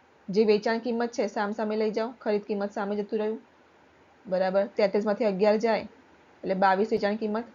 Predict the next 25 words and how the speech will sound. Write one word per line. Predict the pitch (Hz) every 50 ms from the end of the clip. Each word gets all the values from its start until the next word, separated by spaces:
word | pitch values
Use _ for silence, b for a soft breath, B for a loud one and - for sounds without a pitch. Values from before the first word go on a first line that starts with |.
| _ _ _
બરાબર | - 196 196 185 190 202
તેત્રીસ | - 202 202 - 208 202 -
ખરીદ | - 220 202 196
કિંમત. | - 214 202 202 214 226 - _ _ _ _ _ _ _ _ _ _
પાછો | - - 269 - 240
આપણને | 208 214 214 214 214
રેશિયો | 208 202 208 202 233 220
મળી | 202 202 208 220
ગયો, | 196 208 208 226 269 - _ _ _ _ _ _ _ _ _ _ _ _ _ _ _ _ _
તેત્રીસ | - 214 190 190 208 196 214
ભાગ્યા | 208 190 196 208
બાવીસ, | 202 202 190 190 208 233 262 - - - _ _ -
ત્રણ | - 196 196 196 208
ભાગ્યા | 214 196 180 196 196
બે. | 185 190 208 240 277 - - _ _ _ _ _ _ -
વેચાણ | 196 208 202 214 220 226
કિંમત | 226 247 226 220 226 233
શું | - 247 233
છે? | 233 - 254 220 254 - - _ _ _ _ _ _ _ _ _ _ _
ત્રણ. | - 226 220 214 220 262 - - - _ _ _ _ -
ખરીદ | - 233 220 226
કિંમત | 220 - 233 226 226 233
શું | 240 240
છે? | 226 - 220
બે. | 196 190 190 202 233 269